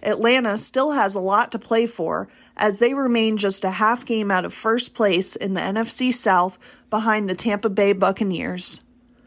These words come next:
The Steelers will likely be without running back Najee Harris on Sunday,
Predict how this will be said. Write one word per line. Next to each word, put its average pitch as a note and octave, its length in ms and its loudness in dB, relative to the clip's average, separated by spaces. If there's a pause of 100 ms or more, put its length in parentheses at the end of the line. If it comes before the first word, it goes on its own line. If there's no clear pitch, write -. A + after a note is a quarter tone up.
(560)
The A#3 80 0
Steelers D#4 520 -2
will A3+ 160 4
likely B3+ 440 0
be A#3 240 -2
without G#3+ 460 2
running A3+ 300 0
back F#3+ 300 2
Najee G3+ 460 2
Harris G3 360 2
on F3+ 200 -2
Sunday, F3+ 580 -2